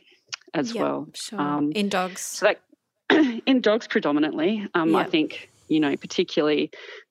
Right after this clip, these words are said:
Speaker 1: the caseload, um, in that, at that time was, you know, eighty-five percent dogs. Um, so it made
Speaker 2: Mm.
Speaker 1: sense for us to, to concentrate on that. And then, um, I was fortunate to be, um, considered to be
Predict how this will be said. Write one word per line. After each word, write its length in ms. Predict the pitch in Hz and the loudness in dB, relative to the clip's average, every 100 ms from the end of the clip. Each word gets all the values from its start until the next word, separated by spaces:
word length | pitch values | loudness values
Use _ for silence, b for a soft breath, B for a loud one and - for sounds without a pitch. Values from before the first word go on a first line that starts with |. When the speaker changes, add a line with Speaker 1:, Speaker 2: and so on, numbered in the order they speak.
| - | -2
Speaker 1:
the 80 | |
caseload, 600 | 170 165 170 175 170 180 - - | 2 2 2 2 2 2 -4 -6
um, 420 | 160 160 151 - - - | -2 2 2 0 -4 -2
in 100 | 147 | 0
that, 240 | 139 - - | 0 -2 -4
at 100 | 147 | -2
that 120 | - | -2
time 280 | - 139 139 | -4 -4 -2
was, 380 | 139 139 - - _ _ - | -2 -4 -8 -16 _ _ -4
you 60 | 156 | -2
know, 80 | 147 | 0
eighty-five 500 | 143 139 - - - | 0 -2 -2 -4 -4
percent 360 | - - 156 | -6 -4 -2
dogs. 440 | - 196 - - - - | 0 0 -2 -12 -14 -6
Um, 140 | - 294 | -2 -2
so 160 | - | 0
it 80 | 220 | 0
made 180 | 202 190 | 0 0
Speaker 2:
Mm. 40 | |
Speaker 1:
sense 280 | 185 359 - | -2 -4 -4
for 220 | - - | -4 -4
us 180 | - - | -4 -8
to, 160 | - - - B B B B B B B B | -8 -8 -8 B B B B B B B B
to 80 | - | -2
concentrate 560 | 220 220 - 196 202 180 | 2 2 2 0 2 4
on 140 | 170 | 4
that. 200 | 160 214 - | 4 2 2
And 180 | 190 | 2
then, 420 | 185 196 190 196 208 B B B - | 4 4 4 2 0 B B B -2
um, 680 | 160 160 156 156 156 131 - | 0 0 2 0 0 -4 -4
I 140 | 165 | 0
was 360 | 156 160 151 - | 0 0 -4 -8
fortunate 540 | - - - 160 - - | -6 -4 -2 -2 -4 -6
to 60 | - | -2
be, 500 | 156 156 151 147 165 B B B B - | 0 2 2 0 -2 B B B B -2
um, 160 | 156 | 0
considered 420 | 160 147 - 147 143 | 2 0 0 -2 -2
to 100 | - | -2
be 520 | 143 139 147 131 | 0 2 0 -2